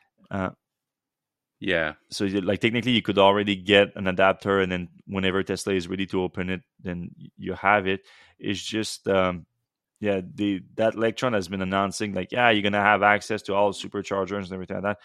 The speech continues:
Speaker 1: You have to be careful with that because at the end of the day, Tesla is still in control of whoever use their charging network. And, uh, w-, you, you need the official announcement for Tesla. It's like, "Okay, you, you can use it with,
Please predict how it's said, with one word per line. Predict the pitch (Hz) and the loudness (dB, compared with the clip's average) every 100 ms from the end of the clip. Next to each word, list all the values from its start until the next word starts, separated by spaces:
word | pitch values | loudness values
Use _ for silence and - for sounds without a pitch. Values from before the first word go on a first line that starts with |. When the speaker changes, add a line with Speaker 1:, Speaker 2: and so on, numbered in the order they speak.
| - - | -12 -2
Speaker 1:
You | |
have | 113 - | -2 -2
to | |
be | 104 | -6
careful | - 107 - 98 | 0 0 0 -2
with | 90 | -2
that | 90 | -4
because | 90 90 - - - - - | -4 -12 -12 -20 -20 -20 -10
at | 104 | -6
the | 101 113 | -2 0
end | |
of | 107 | 0
the | 98 | 0
day, | 98 | -2
Tesla | 101 90 101 | -2 -6 -6
is | - | -8
still | - 95 92 - | -4 -4 -4 -8
in | 92 | -12
control | - 90 101 95 | -10 -8 -4 -4
of | 85 | -4
whoever | 90 92 85 92 87 82 _ _ _ _ _ | -6 -6 -2 -2 -4 -8 _ _ _ _ _
use | 101 98 117 110 95 | -2 0 0 -2 -4
their | 92 | -6
charging | - 95 90 90 | -2 -2 -2 -2
network. | 92 107 92 87 92 _ _ _ - - _ _ | -2 -2 -2 -4 -4 _ _ _ -20 -20 _ _
And, | 90 87 87 85 | -6 -4 -4 -4
uh, | 82 85 | -4 -4
w-, | 85 90 92 | -6 -10 -12
you, | 95 95 | -8 -6
you | 95 95 | -4 0
need | 101 92 | 0 -2
the | 92 | -2
official | 95 - 87 92 | -2 -2 -4 -2
announcement | 95 95 101 95 | 0 0 -4 -8
for | 98 | -6
Tesla. | 95 - 98 92 | -6 -2 0 0
It's | 90 | -2
like, | 90 | -2
"Okay, | 101 98 90 | -2 0 -4
you, | 90 92 - - - | -6 -10 -14 -18 -8
you | 98 | -6
can | 95 95 | -4 -2
use | 92 90 92 | -2 -2 -4
it | 85 | -6
with, | 87 | -8